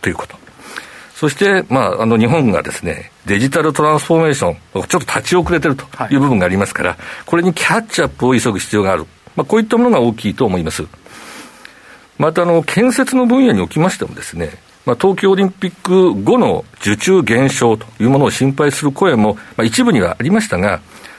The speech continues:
Speaker 1: 足元でもオーダーが前年を上回るという傾向が続いております。
Speaker 2: これ、平均稼働率九十五点六パーセントっていう数字はかなり高いですね。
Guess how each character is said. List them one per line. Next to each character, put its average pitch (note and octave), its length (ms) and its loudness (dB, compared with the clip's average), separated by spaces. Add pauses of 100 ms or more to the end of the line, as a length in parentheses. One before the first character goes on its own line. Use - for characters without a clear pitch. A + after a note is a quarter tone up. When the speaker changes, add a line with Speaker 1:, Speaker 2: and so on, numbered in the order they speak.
(160)
Speaker 1:
足 D#3+ 240 0
元 G#3 240 2
で G#3+ 80 2
も A2+ 320 0
オ A2 160 2
ー - 20 0
ダ G2+ 160 0
ー - 20 -4
が E2 180 -4 (580)
前 G#2+ 100 0
年 A2+ 160 2
を E2+ 60 -2
上 A2 260 0
回 D#3 140 0
る D2+ 40 -8
と - 120 -12 (100)
い F2+ 60 -2
う - 20 -4
傾 D#2 220 -6
向 G2+ 100 -4
が C#3 120 0
続 E2 200 -8
い - 20 -12
て C#2+ 100 -10
お - 20 -8
り - 80 -12
ま - 80 -14
す。 - 120 -12 (200)
Speaker 2:
こ D3+ 100 -6
れ、 C3+ 60 -4
平 E3+ 160 0
均 B3 160 0
稼 C4 160 0
働 C#4 100 -2
率 - 160 -4
九 A#3 160 -4
十 D#3+ 140 -4
五 F#3 160 2
点 C3+ 120 -2
六 A#2+ 200 -4
パ E3 140 2
ー E3+ 40 0
セ F#3+ 120 -2
ン F#3+ 40 -2
ト E3 140 -2
っ - 20 -2
て B2 120 -6
い - 20 0
う A#2 40 -2
数 A#2+ 220 -4
字 B2 60 -8
は C3+ 120 -6
か E3+ 360 -2
な D4+ 100 2
り G3+ 80 -2
高 C#3 240 -2
い - 60 -4
で B2 60 -12
す - 20 -18
ね。 - 60 -20